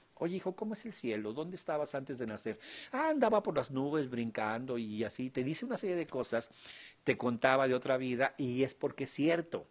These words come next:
Y luego se corta. Freud decía la amnesia de los cuatro años, porque lo que te está diciendo antes es verdad. Y ellos pueden ver, si tú le dices a un niño,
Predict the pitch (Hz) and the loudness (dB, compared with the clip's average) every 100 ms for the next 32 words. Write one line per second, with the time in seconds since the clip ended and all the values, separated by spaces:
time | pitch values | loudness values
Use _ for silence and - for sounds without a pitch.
0 | _ _ _ _ - 113 127 135 - 120 | _ _ _ _ -4 2 2 2 0 -2
1 | - 160 160 - - 120 123 131 127 - | 4 6 6 0 -6 0 2 2 -2 0
2 | 117 117 - - - 120 104 117 131 143 | 0 0 -4 -10 0 4 4 4 0 2
3 | 139 104 95 95 - 117 117 120 127 107 | 0 0 -2 -6 -2 -4 0 -2 -2 -6
4 | - - - - - _ - 113 107 110 | -10 -18 -20 -20 -20 _ 4 4 4 2
5 | 104 104 - 101 - 98 - 143 202 190 | 4 4 4 -2 -2 -4 -2 -2 -2 -2
6 | - 147 135 127 110 101 98 95 139 175 | 0 0 0 0 2 2 -2 -4 -6 -4
7 | 120 107 113 107 107 117 - _ - - | -6 -6 -2 -2 -2 -4 -4 _ -18 -16
8 | - - 135 127 147 143 143 135 135 131 | -16 -8 2 4 4 4 2 2 2 4
9 | 143 151 131 143 143 143 135 143 - 120 | 4 4 0 0 0 0 -2 -2 0 0
10 | 127 135 139 127 | 0 -2 -2 -4